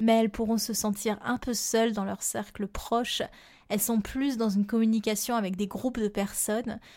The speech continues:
mais c'est pas forcément ce qu'elles recherchent en ce moment. Et justement, les énergies de cette nouvelle lune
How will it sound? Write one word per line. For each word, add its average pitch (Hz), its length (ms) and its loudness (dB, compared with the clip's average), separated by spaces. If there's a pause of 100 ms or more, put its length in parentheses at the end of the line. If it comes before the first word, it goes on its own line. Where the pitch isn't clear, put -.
(160)
mais 226 60 -6
c'est - 220 -6
pas 330 160 -6
forcément 262 560 -2
ce - 100 -8
qu'elles 214 140 -2
recherchent 214 500 -4
en 202 60 -2
ce - 160 -6
moment. 196 380 0 (260)
Et 202 100 2
justement, 208 460 0
les 208 200 0
énergies 202 340 0
de 202 80 -4
cette 196 260 -6
nouvelle 214 340 4
lune 233 320 2